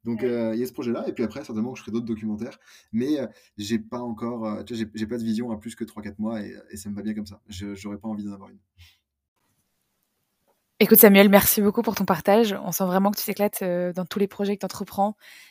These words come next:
Speaker 2: Ça fait pla-, vraiment plaisir de voir qu'on peut, euh, autant s'éclater dans son job, et puis c'est le message que tu, euh, véhicules et tu l'incarnes très bien.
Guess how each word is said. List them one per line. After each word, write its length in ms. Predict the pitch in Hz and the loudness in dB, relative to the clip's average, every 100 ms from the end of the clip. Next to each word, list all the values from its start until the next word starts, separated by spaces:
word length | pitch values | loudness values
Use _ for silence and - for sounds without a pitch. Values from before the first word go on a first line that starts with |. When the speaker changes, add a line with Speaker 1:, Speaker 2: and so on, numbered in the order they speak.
| - | -8
Speaker 2:
Ça 100 | 180 | -6
fait 100 | 175 | -4
pla-, 300 | 180 180 - | 0 0 0
vraiment 200 | 190 196 | 2 2
plaisir 220 | 214 208 | 2 -2
de 80 | 190 | -2
voir 240 | 185 208 - | -2 -2 -4
qu'on 100 | 180 | -8
peut, 140 | 180 | -4
euh, 520 | 175 175 175 180 165 185 - _ - | -2 -2 -2 -4 -6 -10 -16 _ -2
autant 340 | 202 208 202 | 0 2 0
s'éclater 320 | 196 185 185 | 0 -2 0
dans 100 | 185 | -2
son 160 | 185 185 | -2 0
job, 160 | 226 | 0
et 100 | 208 | 0
puis 140 | 190 - | -6 -2
c'est 120 | - | -2
le 60 | 175 | 0
message 340 | 175 196 185 | 0 0 0
que 100 | - | -4
tu, 320 | 185 - 180 | -8 -8 -8
euh, 160 | 175 170 | -6 -4
véhicules 480 | 165 175 - 208 202 | 0 0 0 -2 0
et 220 | 180 170 | -2 -4
tu 100 | - | -2
l'incarnes 320 | 170 175 175 | 0 2 2
très 160 | - 180 | 2 0
bien. 180 | 175 | 0